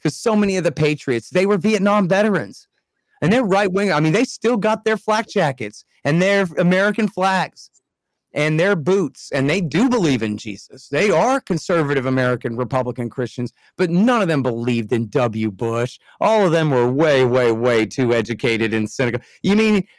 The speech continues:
George Bush's son, the biggest drug dealer in world history, that guy? You know what? They didn't believe in that stuff. Skull and Bones, boy, we're not gonna follow him into war. They didn't believe in W. Bush.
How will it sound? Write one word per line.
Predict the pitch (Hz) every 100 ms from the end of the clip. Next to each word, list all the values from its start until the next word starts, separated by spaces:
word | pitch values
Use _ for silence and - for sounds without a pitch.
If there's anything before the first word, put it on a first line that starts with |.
| _
George | 131 185 208 180
Bush's | 175 196 226 208
son, | - 214 226 214
the | 160
biggest | 127 180 185 -
drug | 120 156 190 165
dealer | 180 190 202 202
in | 160
world | 170 190 175
history, | 180 190 196 202
that | 175 180 214
guy? | 226 220 226 262 - _ -
You | 202
know | 208
what? | 208 196 160
They | 160 208 214
didn't | 196
believe | 151 143 131
in | 135
that | 127 -
stuff. | - 151 156
Skull | - 220 208
and | 208
Bones, | 185 196 220 220
boy, | 175 214 226 233 233 _ _
we're | 196
not | 240 202
gonna | 185
follow | 139 165 143 127
him | 123 156 139
into | 123
war. | 117 117 120 139 165
They | 160 214
didn't | 220
believe | 170 147 135
in | 120
W. | 113 117 117
Bush. | 107 117 123 151